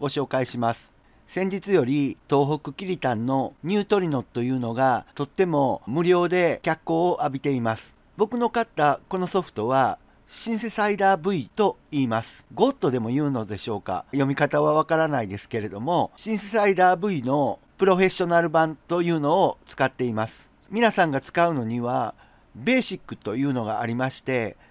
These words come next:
そして歌声のライブラリーもライト版というのが無料で提供されていて、通常使うのには無料でできるというとっても嬉しいソフトです。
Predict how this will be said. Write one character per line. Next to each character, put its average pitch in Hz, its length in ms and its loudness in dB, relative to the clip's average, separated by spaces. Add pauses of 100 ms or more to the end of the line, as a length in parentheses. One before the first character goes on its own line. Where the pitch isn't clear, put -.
そ 190 100 -4
し 202 80 -4
て 196 160 0 (160)
歌 202 220 2
声 208 200 4
の 208 140 0
ラ 220 160 6
イ 208 60 2
ブ 170 80 0
ラ 123 120 2
リ 107 180 -6
ー 107 40 -6
も 135 360 2 (100)
ラ 196 160 4
イ 226 80 0
ト 214 160 2
版 208 240 2
と 143 160 0
い 131 80 2
う 131 60 0
の 110 120 -4
が 123 320 2 (100)
無 175 140 -2
料 185 220 6
で 185 80 4
提 180 240 2
供 170 200 0
さ 170 140 -2
れ 160 100 -2
て 156 160 -4
い 143 60 -2
て、 110 380 -6 (760)
通 185 220 2
常 196 200 4
使 - 280 2
う 247 60 2
の 202 100 2
に 135 160 2
は 120 360 2 (340)
無 190 160 -2
料 214 240 6
で 208 320 2
で 185 100 0
き 190 140 -4
る 180 100 2
と 123 140 0
い 131 300 -2
う - 80 -10 (180)
と 170 80 2
っ 165 40 -2
て - 160 4
も 143 260 2 (120)
嬉 165 240 4
し 160 120 -2
い - 20 -4
ソ 147 160 0
フ 113 100 -8
ト 107 120 -4
で 95 120 -4
す。 - 220 -16